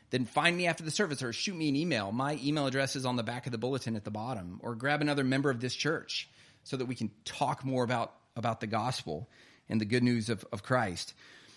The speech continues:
So, so all this to say, there's certainly divisions that are caused by sin. But is that the case here? Should, should Paul and Barnabas have done something different under the circumstances?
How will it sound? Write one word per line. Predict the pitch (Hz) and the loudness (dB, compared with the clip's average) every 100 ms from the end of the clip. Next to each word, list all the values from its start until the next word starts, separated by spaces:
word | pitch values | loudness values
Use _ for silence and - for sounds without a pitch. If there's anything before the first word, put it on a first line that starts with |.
| - _ - - | -20 _ -20 2
So, | 220 196 175 | 8 8 8
so | 151 214 | 6 6
all | - 208 285 | 10 10 12
this | 262 - | 8 6
to | |
say, | 208 185 156 | 8 10 10
there's | 151 151 | 8 6
certainly | 247 214 190 | 4 6 6
divisions | 143 156 160 139 | 8 8 6 4
that | 131 | 2
are | 117 | 0
caused | - 127 127 113 113 - - _ _ - | 4 6 6 4 -2 -8 -14 _ _ 0
by | 120 | 2
sin. | - - 117 85 78 - _ _ - - - - - - | 2 0 0 0 -4 -10 _ _ -20 -18 -18 -18 -20 -4
But | 120 156 | 4 8
is | 147 170 | 8 10
that | 165 185 | 8 6
the | 165 | 2
case | 165 131 110 | 2 2 0
here? | 104 76 - - _ _ _ _ _ _ _ | -6 -8 -12 -20 _ _ _ _ _ _ _
Should, | - 147 123 | -2 -2 2
should | 160 135 | 0 8
Paul | 185 208 | 10 10
and | 208 | 10
Barnabas | 165 170 160 | 10 8 6
have | 143 139 | 4 6
done | 160 | 6
something | 160 156 139 120 | 6 4 2 4
different | 147 160 151 - | 6 6 4 2
under | 127 139 131 | 2 4 4
the | 123 | 0
circumstances? | - 131 120 110 107 101 - | 2 2 2 2 0 -2 -6